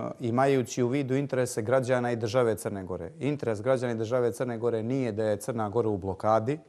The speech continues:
Crna Gora nema vremena da čeka, život u Crnoj Gori nema vremena da čeka. Mi imamo obaveze prema i našim međunarodnim partnerima, prema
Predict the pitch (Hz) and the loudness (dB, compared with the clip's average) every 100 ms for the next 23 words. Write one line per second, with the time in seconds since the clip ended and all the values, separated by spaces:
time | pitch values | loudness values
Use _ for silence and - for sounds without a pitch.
0 | _ _ _ - 123 110 107 117 117 117 | _ _ _ -2 0 2 2 2 2 2
1 | 113 117 107 98 95 - 123 117 98 113 | 2 0 -2 -4 -6 -6 -2 0 0 2
2 | 139 139 107 120 110 104 107 110 107 104 | 2 0 -4 -4 -2 -2 -2 -2 -2 -4
3 | 101 95 87 - 127 131 120 123 117 107 | -6 -8 -10 -6 -2 2 2 2 0 2
4 | 117 120 107 101 104 104 104 - - - | 2 4 2 -2 -4 -4 -6 -8 -18 -14
5 | - 117 117 - 104 92 101 98 113 123 | -4 -2 -2 -2 -4 -4 -2 2 2 0
6 | 120 117 123 120 113 107 95 107 101 | 0 0 0 0 -4 -4 -6 -6 -4